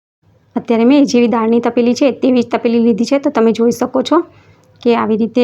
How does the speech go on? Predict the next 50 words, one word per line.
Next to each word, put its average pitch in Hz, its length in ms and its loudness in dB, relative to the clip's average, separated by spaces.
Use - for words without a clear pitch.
ટિંડોરા 226 540 0
બહાર 214 180 0
રહે 226 200 0
છે. 269 140 -2
તો 269 140 -2
તમારે 220 260 0
આવી 240 180 -2
તપેલી 240 340 0
નહીં 226 240 2
લેવાની, 262 300 2
તમારે 226 300 0
જે 233 80 2
મોટી 226 400 0
સાઇઝની 233 340 0
તપેલી 233 320 0
આવે 247 160 0
તે 233 140 2
જ 208 40 -2
લેવાની. 240 380 2
તો 262 140 -2
જુઓ 220 180 0
તમે, 220 220 0
અત્યારે 220 340 -2
મેં 226 140 2
મોટી 214 260 -2
તપેલી 226 340 0
લીધી 214 260 -2
છે. 277 100 2
હવે 226 200 0
આને 214 140 2
હું 226 200 2
આવી 226 200 -4
રીતે 214 180 -2
ઉપર 226 280 -4
મૂકી 220 240 -2
દઈશ. 330 180 0
તો - 120 -4
તમે 220 220 0
જુઓ, 247 160 0
આને 220 260 0
થતાં 254 320 -2
હવે 220 220 -6
ફક્ત 226 180 -6
પાંત્રીસ 214 460 -2
જ - 20 -2
મિનિટ 226 240 0
લાગશે 220 260 -4
અને 233 120 -2
બધું 226 280 -2
જ 233 40 -4